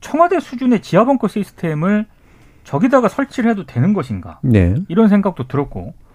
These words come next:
Speaker 1: 또 하나는 청와대 지하 벙커가 어디에 있다라고 하는 거는 국가 기밀이거든요.
Speaker 2: 음.
Speaker 1: 근데 그 시스템이 아크로비스타에 설치가 돼 있다라는, 아는 거를 국무총리가 인터뷰에서 저렇게 공개를 해도 되나?
Speaker 2: 네, 네.
Speaker 1: 뭐,
Speaker 2: 그렇죠.
Speaker 1: 저는 여러 가지
Speaker 2: 여러 가지가.
Speaker 1: 의문점이 좀
Speaker 2: 음.
Speaker 1: 들었습니다.
Speaker 2: 네.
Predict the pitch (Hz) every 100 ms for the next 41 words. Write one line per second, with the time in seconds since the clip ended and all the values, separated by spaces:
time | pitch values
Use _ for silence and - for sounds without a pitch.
0 | - - _ - 294 302 262 247 262 247
1 | - - _ - - _ _ _ _ _
2 | _ - 269 311 208 240 233 220 - 190
3 | 185 180 143 123 123 285 233 214 175 135
4 | 127 113 113 107 147 180 - 151 233 170
5 | 101 85 95 92 87 - - _ 151 151
6 | 127 269 - 262 247 - 208 170 151 107
7 | 226 262 254 - 190 165 208 208 185 131
8 | 139 143 127 113 113 107 - 110 131 131
9 | 110 120 175 196 - - - - _ _
10 | - 208 262 - 220 196 190 156 - 277
11 | 233 131 156 156 127 127 131 165 208 -
12 | 165 139 104 87 87 80 78 120 113 269
13 | 262 113 156 302 302 156 254 277 233 120
14 | 151 120 107 104 - 117 90 101 - 117
15 | 90